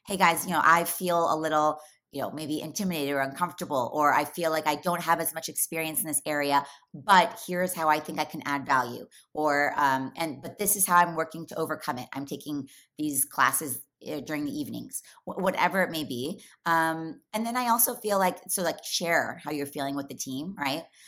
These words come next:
Um, and letting go of perfectionism. I think a lot of women <laughs> are, uh, including myself, again, uh, tend to wanna be perfect in all elements. And,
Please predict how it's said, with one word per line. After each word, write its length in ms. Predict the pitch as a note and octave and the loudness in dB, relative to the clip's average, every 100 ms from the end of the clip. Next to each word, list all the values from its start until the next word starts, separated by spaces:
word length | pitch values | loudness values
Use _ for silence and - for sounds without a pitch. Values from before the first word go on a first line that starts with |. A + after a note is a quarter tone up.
| - _ - | -20 _ 4
Um, 360 | F3+ F3+ F#3 - | 6 6 2 -6
and 140 | B3 C#4 | -6 -2
letting 180 | D#5+ F5 F3+ | -4 -6 -2
go 200 | F3 G3+ | 2 4
of 160 | G3+ | 2
perfectionism. 920 | E3+ - D3+ - F#3+ F#3 G3 G3+ G3+ - | -2 -2 0 0 -2 -2 -4 -6 -10 -10
I 120 | F3 | -6
think 420 | F3+ G#3 G3 F#3+ - - _ F#3+ | -4 -2 -2 -6 -12 -20 _ 0
a 40 | |
lot 220 | F#3+ G#3+ | 4 4
of 120 | B3+ | 4
women 380 | F#3+ F#3 F#3 F#3 | 2 0 0 -2
<laughs> 180 | - D#3 | -4 2
are, 340 | F#3 E3+ E3 - | 6 6 6 6
uh, 260 | E3 G#3 - | 6 6 2
including 340 | F#3 B3 A3+ | -4 -2 -2
myself, 420 | G3 G3 D#3 E3 D#3+ | -2 2 4 4 2
again, 380 | D#3 C#3+ B2 - | 0 -2 -2 -4
uh, 260 | D#3+ D3+ C#3+ C#3 - _ | 0 2 0 -6 -18 _
tend 240 | F#3+ F3+ F3 | -2 -2 -2
to 200 | F#3+ F3+ | -2 -2
wanna 280 | D3+ E3 E3+ | 2 0 0
be 100 | E3 | -4
perfect 420 | - D#3+ D#3 E3+ | -6 -4 -4 -6
in 120 | D3+ - | -6 0
all 380 | C#3+ C#3 C#3 - | 0 0 -4 -4
elements. 500 | C#3+ C#3 D#3+ B3 - - - _ - | -4 -2 -4 0 0 -2 -14 _ -2
And, 400 | E3+ E3 E3+ | 0 0 -6